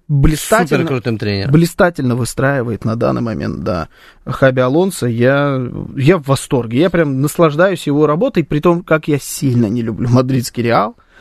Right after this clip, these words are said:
Speaker 1: Хаби Алонсо делает, конечно, из этой команды конфетку. И Мбаппе — это, это
Speaker 2: Это
Speaker 1: лучший,
Speaker 2: похороны.
Speaker 1: это лучший игрок в мире на данный момент, и никакой Кейн, на мой
Speaker 2: Не,
Speaker 1: взгляд,
Speaker 2: ну,
Speaker 1: с этим
Speaker 2: слушайте,
Speaker 1: сравниться
Speaker 2: Мбаппе
Speaker 1: не
Speaker 2: по
Speaker 1: может.
Speaker 2: вчерашнему матчу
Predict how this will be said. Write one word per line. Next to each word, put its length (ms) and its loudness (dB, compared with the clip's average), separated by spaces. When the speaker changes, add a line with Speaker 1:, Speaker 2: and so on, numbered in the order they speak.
Speaker 1:
Хаби 340 0
Алонсо 420 -2
делает, 420 0
конечно, 420 -4
из 120 -4
этой 160 -8
команды 360 0
конфетку. 580 2
И 640 2
Мбаппе — 800 2
это, 640 2
это 100 0
Speaker 2:
Это 120 0
Speaker 1:
лучший, 320 0
Speaker 2:
похороны. 400 -4
Speaker 1:
это 180 2
лучший 360 -2
игрок 260 -4
в 40 -8
мире 240 0
на 140 -2
данный 220 0
момент, 380 0
и 60 -2
никакой 420 -2
Кейн, 500 0
на 220 2
мой 160 4
Speaker 2:
Не, 60 2
Speaker 1:
взгляд, 220 -2
Speaker 2:
ну, 60 -2
Speaker 1:
с 40 -2
этим 120 -6
Speaker 2:
слушайте, 80 -4
Speaker 1:
сравниться 60 -2
Speaker 2:
Мбаппе 260 0
Speaker 1:
не 60 -2
Speaker 2:
по 60 -4
Speaker 1:
может. 100 -4
Speaker 2:
вчерашнему 380 -2
матчу 340 -4